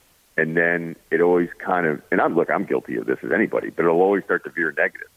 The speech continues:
Like, I remember I had, like, a night tweeting the other night. I'm like, "Man, you sent, like, four or five negative tweets in a row. Like, they're all right, but, like, what the hell are you doing here, man? Enjoy it a little bit more." <laughs> And,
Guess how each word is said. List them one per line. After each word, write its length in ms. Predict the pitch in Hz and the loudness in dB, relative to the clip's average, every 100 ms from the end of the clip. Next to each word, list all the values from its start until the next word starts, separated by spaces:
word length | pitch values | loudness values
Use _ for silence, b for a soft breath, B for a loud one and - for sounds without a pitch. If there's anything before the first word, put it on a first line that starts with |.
| - | -8
Like, 100 | - | -4
I 40 | |
remember 240 | 117 131 113 | -2 0 0
I 40 | |
had, 100 | 110 | 2
like, 100 | 104 | 0
a 80 | 87 | 0
night 280 | 78 95 - | 0 -2 -2
tweeting 280 | - 123 71 | 0 0 0
the 80 | 55 | -4
other 100 | 52 | -6
night. 120 | - - | -8 -4
I'm 60 | 78 | -2
like, 140 | 85 | 0
"Man, 140 | 143 135 | 0 0
you 80 | |
sent, 220 | 151 180 147 | -2 0 0
like, 140 | 131 - | -2 2
four 140 | 131 | 2
or 40 | 127 | 2
five 240 | 131 110 | 0 0
negative 300 | 110 117 101 | 0 0 0
tweets 280 | - 123 - | 0 0 2
in 60 | |
a 40 | 95 | 2
row. 260 | 135 - - | 4 2 -2
Like, 140 | - | 0
they're 140 | 107 135 | 2 4
all 140 | 87 | 2
right, 340 | 80 135 69 - _ _ _ _ | 0 0 -2 -8 _ _ _ _
but, 220 | 110 98 - - | -2 0 -2 -2
like, 120 | 175 | 0
what 100 | 147 | 0
the 80 | 202 | 0
hell 100 | 151 | 2
are 40 | |
you 80 | 131 | 2
doing 240 | 135 143 80 | 2 2 0
here, 160 | 53 | -4
man? 280 | 62 62 82 | -4 -2 -2
Enjoy 280 | 85 85 113 | 0 2 2
it 80 | 82 | 2
a 40 | |
little 180 | 64 58 | -4 -10
bit 160 | 55 | -12
more." 220 | 65 53 - | -8 -8 -10
<laughs> 280 | 131 - 127 | -6 -4 -2
And, 300 | 107 110 | -4 -8